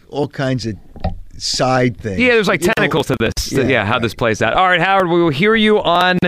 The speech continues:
Speaker 1: Saturday.
Speaker 2: Saturday morning, getting set for the game. We, of course, have been riding with the King, and, uh, we'll do, we do it, as always, we do it every Tuesday and Thursday night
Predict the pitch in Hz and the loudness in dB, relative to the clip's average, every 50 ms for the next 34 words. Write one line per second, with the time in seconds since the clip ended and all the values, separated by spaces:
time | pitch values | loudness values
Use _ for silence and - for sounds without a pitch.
0 | - - - - - - - 117 104 - 170 - - - - 185 202 208 208 190 | -2 -4 -8 -10 -8 -4 -2 -2 -2 -2 -4 -4 -2 0 0 0 2 2 2 2
1 | 196 185 185 180 180 180 175 170 170 165 151 156 175 160 160 147 - - 170 165 | 2 2 2 2 2 2 2 2 0 0 0 0 0 0 0 -2 0 0 0 0
2 | - - 147 139 131 131 123 160 165 165 165 160 160 147 - - - - - - | 0 -2 -2 -2 0 0 0 2 2 2 2 0 0 -2 -4 -8 -16 -16 -8 -2
3 | 160 202 220 208 175 - - 175 160 143 135 120 - - 151 151 127 156 151 147 | 0 2 2 2 0 -2 -2 0 2 2 2 0 0 -2 -2 0 0 0 0 0
4 | 143 131 151 180 190 190 190 190 190 190 190 190 - - 156 165 151 - - 147 | 0 0 2 2 2 2 2 2 2 2 2 0 0 2 0 0 0 0 -4 -4
5 | - - 165 156 151 147 147 147 139 - - - - - - - - - 131 131 | -2 0 0 2 2 2 2 0 0 -2 -6 -14 -16 -14 -14 -8 -4 -2 0 0
6 | 131 131 127 131 127 120 123 120 - 139 151 143 123 151 156 151 151 135 139 147 | 2 2 2 2 4 2 2 2 0 0 0 0 2 2 2 2 2 2 2 2
7 | 147 139 123 151 156 - 143 127 143 143 135 123 - - 123 107 123 120 120 117 | 2 2 2 0 0 0 0 2 2 2 2 2 2 0 0 2 2 2 2 2
8 | - - _ 156 175 170 143 151 170 170 156 156 - - - 185 185 165 - - | 0 -2 _ 0 0 0 2 2 2 2 2 0 0 0 2 2 2 2 2 2
9 | 160 151 151 - 135 139 135 - 143 139 143 - - - 135 127 123 117 113 110 | 2 2 2 2 2 -2 -2 0 0 0 0 0 0 0 0 0 2 2 0 0
10 | 107 - | -2 -4